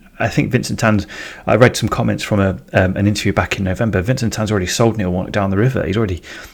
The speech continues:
criticised his transfer strategy, um, and I just don't, I just don't think Neil Warnock would have the motivation or energy to want to try and turn this around, because there's a lot wrong with this team, and I think it's gonna take a lot more than the nuclear option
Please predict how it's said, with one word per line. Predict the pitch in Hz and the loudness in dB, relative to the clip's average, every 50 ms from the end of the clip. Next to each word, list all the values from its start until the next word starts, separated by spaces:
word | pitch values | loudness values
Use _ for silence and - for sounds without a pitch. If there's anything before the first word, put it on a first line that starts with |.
| - | -4
criticised | - - 143 135 131 - - 101 92 90 | 0 2 4 4 4 4 4 4 4 2
his | 87 - | 0 0
transfer | - 117 120 117 - - 104 92 | 2 2 2 2 0 -2 -2 -2
strategy, | 92 - - - - - - - - - - - - - - - - - - - - - | -2 -2 -4 -4 -4 -4 -6 -6 -6 -8 -8 -10 -16 -20 -20 -20 -20 -20 -20 -16 -2 4
um, | 113 107 104 104 104 101 98 - - | 6 8 8 8 8 6 2 0 0
and | - 120 110 | 2 2 2
I | |
just | 107 127 127 - - - | 4 2 0 2 4 4
don't, | 127 117 117 113 - - - - | 6 6 4 2 -2 -4 -2 0
I | 117 | 0
just | 117 127 - | 2 2 2
don't | 131 117 - | 0 0 -2
think | - 117 110 | -2 -4 -2
Neil | 113 117 113 | 0 0 2
Warnock | 110 113 117 117 113 - - - - - - - _ _ - - - | 2 2 2 2 2 0 -2 -8 -12 -14 -16 -20 _ _ -18 -10 -4
would | 127 127 123 | -2 -2 0
have | - 127 120 - | 2 0 0 0
the | - | 0
motivation | 110 110 113 110 107 104 113 110 107 - - 113 101 101 - | 0 2 2 0 0 0 0 0 0 -2 -2 -4 -4 -2 0
or | 117 110 113 113 110 104 95 - - _ - | 2 2 4 2 2 0 -4 -10 -12 _ 0
energy | 120 120 127 120 - 110 104 98 | 2 2 4 2 2 0 -2 -2
to | - - 113 | -2 -2 -2
want | 101 117 113 107 104 | 0 0 -2 -2 -2
to | - - | -4 -6
try | 98 - - 113 110 | -6 -4 -2 -2 -2
and | 104 98 | -2 -2
turn | - - 117 107 | 2 2 2 4
this | 101 101 - | 2 0 0
around, | - 101 113 120 120 104 | 0 0 0 0 0 -2
because | 87 98 - - 95 | -2 -2 -2 -2 0
there's | 98 98 | 0 0
a | 104 | 2
lot | 104 110 127 - 117 | 2 4 2 2 2
wrong | 110 107 107 | 2 0 0
with | 98 87 82 | 0 -2 -2
this | - 95 - | -4 -6 -6
team, | - - 110 95 90 85 85 | -4 0 0 0 2 0 0
and | 85 | -2
I | 87 | -2
think | 85 120 107 | -2 -2 -4
it's | 98 | -2
gonna | - 104 95 | -2 -2 -2
take | - - 104 95 - - | 0 0 0 0 0 0
a | 98 | 0
lot | 98 101 107 | 0 0 2
more | 98 101 101 95 | 2 2 2 2
than | - 92 90 90 90 - - - - - - | 0 0 -2 -2 -4 -8 -14 -16 -16 -4 2
the | - 104 | 4 6
nuclear | 101 104 107 107 - - 92 85 85 | 8 6 6 6 4 4 4 4 4
option | 87 - - - - - 92 87 82 | 2 0 0 -2 -2 0 -2 -2 -4